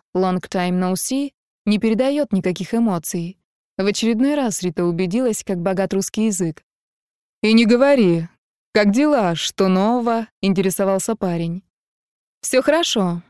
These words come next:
Сейчас я на спортивных сборах, но уже сегодня нас отпускают на день раньше, чем планировалось». Счастью Риты не было предела. Наконец-то домой. «Рад за тебя. У меня тоже все отлично,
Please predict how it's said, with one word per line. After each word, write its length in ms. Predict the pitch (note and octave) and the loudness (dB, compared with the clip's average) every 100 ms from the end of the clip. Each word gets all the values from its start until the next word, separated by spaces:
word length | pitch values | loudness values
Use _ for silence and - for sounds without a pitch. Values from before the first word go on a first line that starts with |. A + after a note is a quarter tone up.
| _ - | _ -4
Сейчас 340 | B3 B3+ A#3 | -2 0 0
я 100 | A#3+ | 2
на 120 | A#3+ | 2
спортивных 560 | - A#3+ A3+ A#3+ C4+ B3+ | 0 -4 -2 0 0 -2
сборах, 480 | B3 C#4+ G3+ E3+ G3 | -2 0 0 -2 -2
но 180 | F#3 | -2
уже 160 | F3+ F#3 | 0 -2
сегодня 420 | - G3+ C4+ A#3 | -2 0 0 0
нас 180 | G3 F#3+ | 0 -2
отпускают 600 | F#3 G3+ - C#4 C4+ B3 | -4 -6 -4 -2 -2 0
на 140 | G3 | -2
день 180 | G3 G#3 | 0 0
раньше, 300 | A3+ D4 A#3+ | 0 -2 -4
чем 180 | A3+ A3+ | -2 -2
планировалось». 760 | B3+ C4 G#3+ E3 E3 E3 - _ _ _ _ | 0 0 0 0 -2 -4 -6 _ _ _ _
Счастью 460 | - G3 F#3 - G3 | -6 -2 -2 0 0
Риты 220 | A#3+ A#3 | 0 2
не 160 | G3+ G3+ | 0 0
было 220 | G3 G3+ | 0 -2
предела. 600 | A#3+ B3 G#3+ E3+ E3+ F#3 _ - | -2 -2 -2 -2 -4 -8 _ 0
Наконец-то 640 | G#3 G#3+ G#3+ G#3+ - A3+ | 0 2 0 0 -2 -2
домой. 520 | B3 B3 F#3 E3+ F#3 _ _ _ _ _ _ _ _ _ _ _ _ | 0 0 0 -2 -6 _ _ _ _ _ _ _ _ _ _ _ _
«Рад 280 | A3+ D4+ D4 | 2 4 4
за 120 | F3 | 2
тебя. 420 | - F3 F3 E3+ - _ | 0 2 2 -2 -8 _
У 80 | F#3 | 2
меня 260 | G#3 A#3+ C#4 | 4 2 2
тоже 300 | E4+ B3 F3+ | 0 0 0
все 200 | - F#3+ | 0 0
отлично, 640 | F#3 B3 B3+ A3+ G3+ F#3+ | 2 0 2 2 2 0